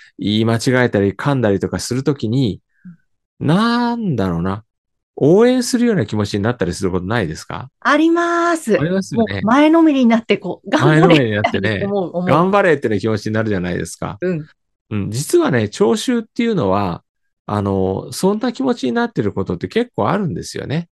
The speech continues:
Speaker 2: あー、そうかもですね。
Speaker 1: うん。だから上がるってことを聞いている人たちは失敗だとは思ってないと思うんですよ。
Speaker 2: うん。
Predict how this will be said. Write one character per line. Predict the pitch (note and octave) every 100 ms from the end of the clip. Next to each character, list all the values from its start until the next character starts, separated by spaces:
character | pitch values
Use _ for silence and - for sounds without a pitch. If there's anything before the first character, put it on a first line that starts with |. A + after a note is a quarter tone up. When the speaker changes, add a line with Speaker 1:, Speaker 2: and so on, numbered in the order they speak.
| _
Speaker 2:
あ | - - - - F3
ー、 |
そ | D3+
う | F#3
か | G#3
も | G3+
で | F3+ F3
す | E3+
ね。 | D3+ C#3+ D#3 A2+ G#2+ F#2+ F#2
Speaker 1:
う |
ん。 | - _ _ _ _ _ _ _ _ _
だ | -
か | G3+
ら | D3
上 | C#3+
が | G3
る | C4
っ |
て | B3 C#3
こ | A#2
と | A2 G#2+
を | C#3+ A#2 - - _
聞 | - G3
い |
て | G3+ A3
い |
る | A3
人 | G#3 -
た | C#3
ち | -
は | G2+ F#2 E2+ _ _ _ _
失 | - F#3 F3 -
敗 | A#3+ B3
だ | B3
と |
は | B2+
思 | G2 C#3+
っ | G3
て | A2+
な | A#2+ E3+
い | B2+
と | E2+
思 | F#2 G2
う | F2+
ん |
で | E2+
す | - C2
よ。 | - _ _ E3+
Speaker 2:
う |
ん。 | E3 D3+